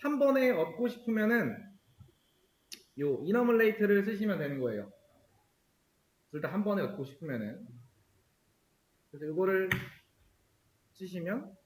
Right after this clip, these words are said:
똑같이 잘 나오죠. 요거랑 사실 다를 게 없죠. 요 세 문제는 출력이 똑같이 돼야 되는데 각각 다른 방법을 사용해서 푸는 거였고요. 요 이너멀레이트는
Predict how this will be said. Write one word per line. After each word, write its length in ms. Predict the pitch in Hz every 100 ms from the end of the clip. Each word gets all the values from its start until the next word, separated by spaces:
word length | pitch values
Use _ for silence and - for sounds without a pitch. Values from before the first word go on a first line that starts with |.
| _ _ _ -
똑같이 460 | 160 180 180 185
잘 180 | - 127
나오죠. 340 | 113 120 113 117
요거랑 340 | 131 143 175 208 196 - _ _ _ -
사실 260 | 131 214 196 _ _ _ _ _ _ _ _
다를 220 | 131 151
게 80 | 170
없죠. 280 | 123 113 -
요 160 | 139 180
세 140 | 185
문제는 720 | 254 262 240 233 226 226 226 220
출력이 760 | - 247 247 233 233 233 233 - _ _ _ _ _ -
똑같이 420 | - 214 208 202
돼야 180 | 147 147
되는데 500 | 135 123 135 131 -
각각 440 | 135 - 151 -
다른 340 | - 170 160 104 - _
방법을 420 | 131 139 139 135 127
사용해서 560 | 190 190 175 170 156
푸는 240 | 185 196 175
거였고요. 500 | 139 131 113 113 - _ _ _ _ _ _ _ - _ _ _ _ _ _ _
요 80 | 127 151
이너멀레이트는 1160 | 185 233 226 214 214 208 202 208 202 196 -